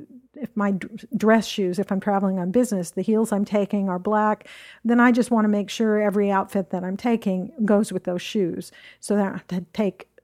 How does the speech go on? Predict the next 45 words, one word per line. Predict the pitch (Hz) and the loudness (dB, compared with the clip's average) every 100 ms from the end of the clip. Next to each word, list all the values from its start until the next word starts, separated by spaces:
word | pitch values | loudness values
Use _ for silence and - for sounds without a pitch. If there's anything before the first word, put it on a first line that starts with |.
| _ | _
you | 247 190 | -2 -2
know, | 180 | -4
separate | - 214 - - | -2 -2 -2 -4
pair | 202 185 | -2 -2
of | |
shoes | - 208 196 | 0 -2 -2
for | - 190 | -2 -4
every | 180 180 | -2 -2
outfit | 175 175 - 185 | -2 -2 -2 -2
I'm | 185 | -2
gonna | 180 185 | -6 -4
wear. | 185 - - - _ _ _ _ _ _ _ _ - - - _ | -4 -4 -8 -12 _ _ _ _ _ _ _ _ -20 -20 -20 _
In | 247 226 226 | 4 4 6
terms | 254 247 | 4 4
of | 220 - | 2 2
packing, | 233 233 233 254 | 4 4 4 2
Shirley | 247 233 220 214 214 | 2 4 4 6 4
says, | 214 214 208 208 - | 4 4 4 2 0
"Things | 233 226 226 | 2 4 2
like | 196 214 | -2 2
leggings | 220 254 285 240 226 | 4 4 4 2 2
can | - 214 | 0 2
be | 202 | 0
rolled | 196 214 247 247 | 2 4 4 6
up | 233 233 | 4 4
and | 196 | -2
stuffed | - - 220 220 - | -2 -4 -2 0 0
in | 202 | 0
corners, | 202 285 285 285 285 247 | 0 2 2 2 0 0
which | 196 - | -4 -2
give | 233 220 | 0 2
you | 220 220 214 | 2 2 0
a | 196 190 | 0 0
variety | 196 196 220 226 208 | 2 4 6 6 2
of | 190 | 0
looks, | 254 359 320 - | 4 2 2 -2
but | 240 226 | -4 -2
they | 208 | -4
also | 220 226 220 | -2 0 -2
fill | - - 233 208 | -4 -2 -2 0
the | 190 | -4
suitcase | - 269 - 208 - | -4 -6 -4 -4 -2
around | 196 190 | -4 -2
the | 190 | -2
edges, | 196 190 190 190 | -2 -2 -2 -2